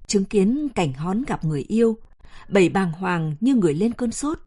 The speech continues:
Sự choáng váng ập đến tựa cơn sóng lừng, tấp lên cái mong manh của Bảy,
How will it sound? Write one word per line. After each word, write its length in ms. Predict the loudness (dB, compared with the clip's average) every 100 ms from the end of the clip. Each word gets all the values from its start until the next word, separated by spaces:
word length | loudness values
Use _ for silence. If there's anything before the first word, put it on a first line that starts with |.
| -18 _ _ _ -20 -20 -20 -16
Sự 300 | -2 0 0 -2
choáng 280 | -2 -2 -2
váng 220 | -2 -2 0
ập 240 | -2 0
đến 260 | 0 0 -2 -10 -18 -4 6
tựa 180 | 6 6
cơn 120 | -2
sóng 280 | 0 -2 -2
lừng, 260 | 0 0 -2 -8 -20 _ _ _ -4
tấp 220 | -4 0
lên 280 | 4 4 4
cái 100 | 0
mong 300 | -2 -2 0
manh 160 | 0 0
của 160 | 0 0
Bảy, 260 | -2 -4